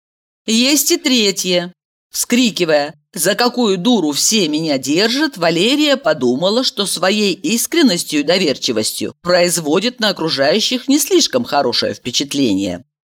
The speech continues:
Выходит, и Доров, и Эрдоган полагали, что ею можно легко управлять. Эрдоган появляется, клянётся в любви, она его прощает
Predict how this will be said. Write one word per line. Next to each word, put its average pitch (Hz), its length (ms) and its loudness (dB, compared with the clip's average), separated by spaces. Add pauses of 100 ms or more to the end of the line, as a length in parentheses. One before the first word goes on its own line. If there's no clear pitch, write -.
(260)
Выходит, 180 540 0
и 175 120 -2
Доров, 160 540 2
и 165 80 0
Эрдоган 135 580 2
полагали, 147 840 0
что - 240 -4
ею 247 460 2
можно 233 440 2
легко 240 360 0
управлять. 143 880 -2 (720)
Эрдоган 262 600 2
появляется, 190 1080 0 (220)
клянётся 311 580 2
в 180 80 -2
любви, 160 720 -2 (220)
она 381 260 2
его 185 320 2
прощает 262 800 2